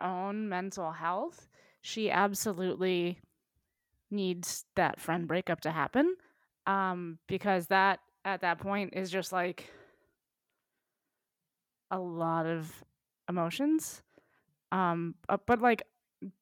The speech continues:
bad ones, like, unrequited love bullshit. Like, y-, you cannot keep that up. Um, and, like,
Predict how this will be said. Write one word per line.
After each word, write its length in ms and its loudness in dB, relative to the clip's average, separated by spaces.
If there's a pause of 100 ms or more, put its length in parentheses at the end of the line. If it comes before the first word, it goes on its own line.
bad 280 4
ones, 320 -2
like, 160 -2
unrequited 580 2
love 360 4 (100)
bullshit. 500 0 (680)
Like, 300 0
y-, 100 -10 (1500)
you 140 -2
cannot 640 -2
keep 220 -6
that 200 0
up. 260 -2 (1500)
Um, 460 0
and, 140 -4
like, 380 -2